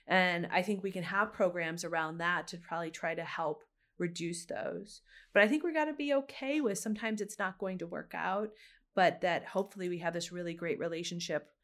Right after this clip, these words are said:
between the, uh, you know, between the adopter and ourselves, that they reach out to us for help and we are there when it doesn't work out. And hopefully because they have this great experience with us, that they decide, "Hey, you know what?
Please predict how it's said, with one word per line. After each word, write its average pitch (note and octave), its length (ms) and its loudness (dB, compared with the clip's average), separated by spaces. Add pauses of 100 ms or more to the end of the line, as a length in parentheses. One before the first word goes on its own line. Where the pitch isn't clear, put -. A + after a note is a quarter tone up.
(100)
between F3+ 460 -4
the, E3+ 80 -2
uh, - 360 -12
you F#3 120 -2
know, E3 140 -2
between F#3+ 340 -6
the F3 160 -4
adopter D#3+ 340 -4
and E3+ 80 -4
ourselves, - 600 -6 (300)
that F#3+ 140 2
they G3 220 0
reach G#3 240 0
out B3 160 4
to F#3+ 140 -4
us E3 100 -4
for - 140 -8
help - 360 -6
and F3 320 -6 (120)
we F#3 580 -4
are F3+ 140 4
there G3 320 2
when E3+ 160 -4
it D#3+ 120 -8
doesn't G3+ 300 0
work E3+ 220 -6
out. E3+ 280 -2 (280)
And F3 100 -2
hopefully F#3 540 4
because F3 320 -6
they F3 100 -4
have G3 320 4
this F3+ 160 -4
great F3 220 0
experience B3+ 640 -4
with - 120 -12
us, F#3 280 -6
that - 160 -10
they F3+ 100 -6
decide, - 400 -6
"Hey, A3+ 200 -2
you G3+ 120 -2
know G3+ 140 -6
what? A3+ 180 -2